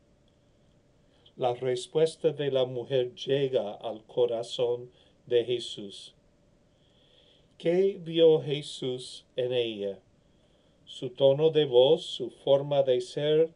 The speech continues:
cambia hacia ella. Él ve en ella una fe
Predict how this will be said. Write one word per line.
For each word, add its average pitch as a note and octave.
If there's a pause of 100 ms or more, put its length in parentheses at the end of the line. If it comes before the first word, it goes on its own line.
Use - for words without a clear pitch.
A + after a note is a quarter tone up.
cambia C3+
hacia A#2
ella. G2+ (1300)
Él D#3+
ve D#3+
en D#3
ella D#3+ (200)
una C#3
fe D#3